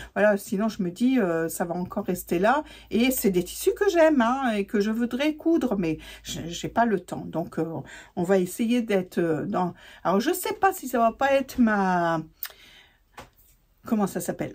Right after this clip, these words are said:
ma bonne résolution de l'année deux mille vingt-cinq. Vous voyez, je me donne encore un, un petit moment, euh, mais, euh, je crois que ma résolution de l'année deux mille vingt-cinq, ça sera des, euh, de faire descendre un peu mon stock de tissus, euh, ça serait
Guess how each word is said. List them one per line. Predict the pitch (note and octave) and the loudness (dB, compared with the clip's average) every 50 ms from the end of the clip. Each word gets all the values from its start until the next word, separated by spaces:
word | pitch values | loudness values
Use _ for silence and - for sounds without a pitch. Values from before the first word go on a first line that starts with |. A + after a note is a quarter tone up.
| - - | -12 -6
ma | - F#3 F#3+ F#3+ F3+ E3+ D#3 | -2 0 0 2 2 0 -2
bonne | F#3 A3 G3+ F#3 B3+ B3+ B3 A#3+ | -2 -4 2 4 6 6 6 6
résolution | A#3 C4 B3 - B3+ B3+ A#3 A#3+ - - - D4 C#4 C4+ C4+ | 4 4 2 2 2 2 2 2 0 -2 -4 -2 0 2 4
de | C4 A#3+ G#3 | 4 4 4
l'année | G3 G3 G3 G#3 A3 A3 | 4 2 2 2 2 4
deux | G3+ F#3+ - | 4 4 4
mille | G#3+ G#3+ G#3+ B3+ | 4 2 2 2
vingt-cinq. | C#4+ G3+ G3+ G3+ G3+ - - B3+ C#4+ D4 C4+ | 2 2 2 0 -2 0 0 0 0 0 -2
Vous | A#3+ A3+ | -2 -2
voyez, | F#3 F#3 G#3+ A3+ A#3 | 0 0 0 0 0
je | A#3+ - | 0 0
me | G3 F3+ | -2 0
donne | F3+ G#3 G#3 G3 | 2 2 2 2
encore | F#3 F3+ G3+ - - A3 G3 G#3 G3+ | 0 0 -2 0 0 2 2 2 2
un, | E3+ E3 D#3+ E3 D#3 - | 0 0 -2 -2 -4 -2
un | G3 F3+ | -2 -4
petit | F#3+ - - - | -4 -4 -4 -2
moment, | F#3 E3 E3+ F3 G3 A3+ C#4 E4+ - - - - - - - | -2 0 0 2 2 2 2 0 -2 -10 -16 -20 -12 -6 -2
euh, | F#3+ | 2
mais, | F#3+ F#3+ G3 G#3 G#3 G#3 G3+ | 2 4 4 4 4 4 2
euh, | F#3+ F3 F3 E3+ E3 D#3+ E3 E3+ | 2 2 2 2 2 2 2 0
je | F3 - G3+ | 0 -2 -2
crois | G3 - - - E4+ F4 E4+ E4+ | -2 0 0 2 4 4 2 0
que | - - B3 A#3+ B3 B3 B3 B3+ B3+ B3 A#3+ G3+ D#3+ E3+ - - _ _ _ _ _ _ _ _ _ _ | 0 2 4 4 6 4 4 4 2 2 2 0 0 -2 -6 -10 _ _ _ _ _ _ _ _ _ _
ma | - G3+ G#3+ B3 | 2 4 4 4
résolution | B3+ C4+ C4 B3 C#4 C4 C4+ C4+ - D#4 D4 | 4 2 0 0 -2 -2 -2 -2 -2 0 2
de | C#4 B3 | 2 2
l'année | A3 G#3 G3+ F#3+ F3+ G3 A3 | 2 2 0 0 2 0 0
deux | A3 G#3 G3+ | 0 0 2
mille | G3 G3+ G3 F#3+ | 2 2 2 2
vingt-cinq, | F#3 F#3 F#3+ - - A#3 A#3+ | 0 -2 -2 -2 -2 -2 -2
ça | - - | -2 -4
sera | G3 - - - G#3+ G#3+ - - | -8 -6 0 0 2 2 0 -2
des, | F3 F#3+ G#3 G#3 G#3 G3 | -4 -4 -2 2 4 4
euh, | F#3+ F3+ F3 | 4 4 0
de | E3+ F3+ - F3 E3+ E3 D#3+ D#3+ D#3+ - - | -2 -2 -2 -2 0 0 0 -2 -2 -2 -4
faire | - - - A3+ G#3 G#3 | -8 -4 -2 -2 -2 0
descendre | F#3+ G3 G3 - - A#3 A3 G#3 G3+ | 0 0 -2 0 -2 -2 -2 -2 -2
un | F3 | -4
peu | F3+ - - G3+ | -4 -2 -2 -2
mon | G3+ G#3+ F3 D#3+ | -2 -2 -4 -6
stock | - - - G3 G3+ | -8 -4 -2 -2 -2
de | F3+ F3 | -2 -6
tissus, | E3+ - - - - - - - G#3 A3 A3 G#3+ F#3 | -10 -10 -12 -14 -12 -12 -8 -4 -2 -2 0 0 0
euh, | D#3+ C#3+ C3+ D3+ | 0 -2 -4 -6
ça | D#3 - G3 | -4 -4 -4
serait | F#3+ - - - A3+ A#3+ - | -4 -4 -2 -2 -2 -2 -2